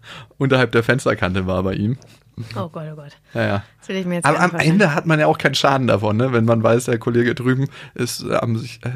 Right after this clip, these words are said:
Speaker 1: schraubt an sich selber rum.
Speaker 2: Die freuen sich doch auch.
Speaker 1: Die freuen
Speaker 2: Für die
Speaker 1: sich alle.
Speaker 2: Mitmenschen.
Speaker 1: So viel Freude, wie wir, das war auch ihre Intention,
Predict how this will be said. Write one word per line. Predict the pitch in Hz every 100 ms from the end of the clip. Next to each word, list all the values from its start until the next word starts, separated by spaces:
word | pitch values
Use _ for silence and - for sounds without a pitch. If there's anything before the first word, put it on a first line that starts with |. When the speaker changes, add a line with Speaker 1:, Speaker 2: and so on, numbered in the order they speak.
| -
Speaker 1:
schraubt | - 120 117
an | 120
sich | 113
selber | 117 123 131
rum. | 127 143 156 - - 175
Speaker 2:
Die | 180
freuen | - 175
sich | 175 165
doch | 160
auch. | 131 135 135 -
Speaker 1:
Die | 147
freuen | 151 - 143 139
Speaker 2:
Für | 214
die |
Speaker 1:
sich | -
alle. | 127
Speaker 2:
Mitmenschen. | 170 160 - 160
Speaker 1:
So | 143 196
viel | - 180
Freude, | - 127 147 170 123
wie | 107
wir, | 98 - 120
das | 135
war | 175 160
auch | -
ihre | 160 147
Intention, | 131 123 - - 120 117